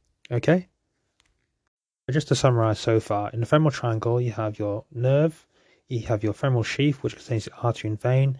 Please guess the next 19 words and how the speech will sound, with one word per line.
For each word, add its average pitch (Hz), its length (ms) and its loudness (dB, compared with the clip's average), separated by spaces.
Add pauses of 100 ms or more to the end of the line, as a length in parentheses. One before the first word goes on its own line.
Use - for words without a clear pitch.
(320)
and 110 120 -6
then 120 140 0
you 117 120 -2
have 104 300 -4
the 110 80 -14
femoral 107 440 -4
canal. 98 360 -8 (800)
We've 123 100 -4
spoken 139 400 0
about 117 540 0 (160)
the 107 480 -2 (420)
pubic, 127 460 -2 (100)
sorry, 107 380 0 (600)
the 117 80 -4
mid 135 240 2
inguinal 120 400 -2
point, 156 460 0
which 123 220 -6
is 110 320 -2